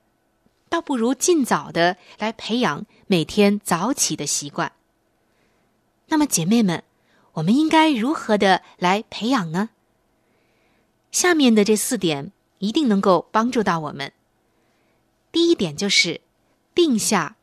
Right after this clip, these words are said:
早起的时间。有一位姐妹说啊，她说，“我们早晨四点钟起床，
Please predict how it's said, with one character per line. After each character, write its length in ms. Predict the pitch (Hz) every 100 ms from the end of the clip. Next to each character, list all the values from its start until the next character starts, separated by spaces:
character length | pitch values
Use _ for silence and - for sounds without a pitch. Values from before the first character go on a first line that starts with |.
| -
早 280 | 170 165
起 280 | 254 - 156
的 120 | 143
时 240 | 143 - 156
间。 320 | - 208 220 - _ _ _ _ _ _ _ _ _ _ _ _ _ _ _ _ -
有 120 | 202
一 100 | 202
位 120 | 330
姐 160 | 320 180
妹 140 | 190
说 240 | 196 - 190
啊， 240 | 170 139 _ _ _ _ _ _
她 80 | -
说 180 | - 370 254
，“我 0 |
们 180 | 170 233
早 200 | - 160
晨 240 | 151 - 233
四 240 | - -
点 220 | 370 185
钟 160 | 151 170
起 160 | - 170
床， 340 | - 139 -